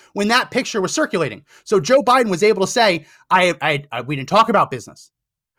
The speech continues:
But what you're, what I'm gonna get to is that that golf picture was happening at the same time that Hunter Biden was connecting Joe Biden with the Mexican billionaires.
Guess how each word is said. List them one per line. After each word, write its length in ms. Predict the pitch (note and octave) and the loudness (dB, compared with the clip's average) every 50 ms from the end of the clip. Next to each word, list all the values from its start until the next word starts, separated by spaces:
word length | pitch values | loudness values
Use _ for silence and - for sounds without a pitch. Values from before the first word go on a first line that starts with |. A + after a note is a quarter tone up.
| _ _ | _ _
But 80 | F#3+ G3+ | 2 4
what 140 | B3 C4+ | 4 4
you're, 220 | A#3+ A3+ A#3+ A#3 F3+ | 4 2 0 0 0
what 160 | F3 A#3 C4 | 0 2 2
I'm 100 | C#4 A#3+ | 4 4
gonna 180 | G#3+ B3 A#3+ G#3 | 4 2 2 0
get 300 | D3 - B3+ E4+ E4 - | 0 2 2 2 2 2
to 320 | - G3 D#3 C#3+ F3+ - _ _ _ _ _ _ _ _ | 0 0 0 0 -2 -6 _ _ _ _ _ _ _ _
is 200 | - A#3 G#3+ D3+ | -6 -6 -4 0
that 260 | F#3 A3+ G3+ C#3+ B2+ B2 | 0 -2 -2 -2 -2 0
that 280 | G3+ A3+ D4+ D#4+ - - - _ | 2 4 4 4 2 -2 -6 _
golf 420 | - A#3+ D4 E4 D4+ - - _ _ _ _ _ _ _ _ _ _ _ _ _ _ - | 2 4 6 4 4 2 -2 _ _ _ _ _ _ _ _ _ _ _ _ _ _ -2
picture 420 | B3+ C#4 - - F4 F#4 F4+ - _ _ _ _ _ _ | -2 -2 0 0 -2 -2 -2 -4 _ _ _ _ _ _
was 180 | - G#3+ B3+ B3+ | -4 -2 -2 0
happening 300 | C4+ E4+ F4 E4+ E4 C#4 | 2 0 2 2 2 0
at 60 | B3 | 0
the 80 | G#3+ - | -2 -2
same 260 | - E4 D#4 E4 D#4+ | 0 2 2 2 0
time 360 | D#4+ G3+ C#4+ E4+ F4 D4 A#3 G3+ | 0 0 2 2 4 2 2 0
that 120 | B3 - | -2 -2
Hunter 240 | - C4+ E4+ G#4 F#4+ | 0 -2 0 0 2
Biden 340 | - A#3+ G#3+ G#3 G#3+ A3 A3 | 2 4 2 2 2 0 -4
was 180 | A#3+ G#3+ F#3 F#3+ - _ | -6 -6 -6 -12 -16 _
connecting 440 | - C4 C4+ E4+ - - D4+ C4 G#3 | -4 0 0 0 0 0 -4 -6 -4
Joe 200 | F#3 D#4+ F#4+ A4 | 0 2 2 2
Biden 280 | - D4+ B3+ B3 B3 A#3 | 4 4 2 2 2 0
with 120 | D4+ - | -2 -2
the 60 | E4 | 0
Mexican 440 | D#4 F4+ F4 - - E4+ - E4+ F4+ | 2 2 2 2 0 -4 -4 -2 0
billionaires. 600 | F#4 F#4 F#4+ G4 G4 F#4+ E4 A#3+ D3 C#3 - - | 2 2 2 2 2 4 2 2 2 0 -6 -14